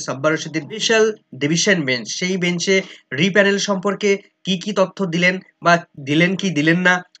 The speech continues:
সমস্ত বিস্তারিত থাকবে। পুনর্মূল্যায়ন নিয়ে কোনো বক্তব্য রেখেছেন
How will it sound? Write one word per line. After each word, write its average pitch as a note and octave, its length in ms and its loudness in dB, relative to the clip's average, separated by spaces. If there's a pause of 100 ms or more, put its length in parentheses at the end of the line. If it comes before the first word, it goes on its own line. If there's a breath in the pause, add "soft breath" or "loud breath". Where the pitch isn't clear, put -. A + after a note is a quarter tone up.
সমস্ত F3 300 -2
বিস্তারিত E3+ 320 -2 (100)
থাকবে। F3 240 0 (500 loud breath)
পুনর্মূল্যায়ন G#3+ 680 4
নিয়ে G#3 220 2
কোনো G3 200 4
বক্তব্য F3 300 -2 (100)
রেখেছেন F#3 320 0